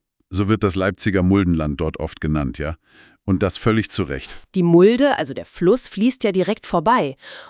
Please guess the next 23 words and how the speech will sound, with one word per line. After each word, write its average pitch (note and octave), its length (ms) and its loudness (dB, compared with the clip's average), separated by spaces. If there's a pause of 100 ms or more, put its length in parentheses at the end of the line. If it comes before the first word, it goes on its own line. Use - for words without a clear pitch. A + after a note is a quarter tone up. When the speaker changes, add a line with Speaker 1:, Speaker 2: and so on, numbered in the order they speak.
Speaker 2:
Und F3+ 160 0
darauf A3+ 400 2
schwimmt A#3+ 340 2
so - 80 -2
ein E3+ 160 0
krasses - 480 -4
Stück - 320 -6
Technik, - 640 -2
eine F#3 180 2
der E3+ 140 2
letzten A3 460 -2
funktionstüchtigen F#3 1000 -2
Schiffsmühlen D3 760 0
Europas. - 720 -8
Speaker 1:
Ein F2+ 160 0
schwimmendes C3 640 2
Museum G2 480 2
quasi. B1 480 -14
Speaker 2:
Von D3+ 200 -4
April A3 340 0
bis F3 160 -4
Oktober F3 400 0
aktiv. - 460 -8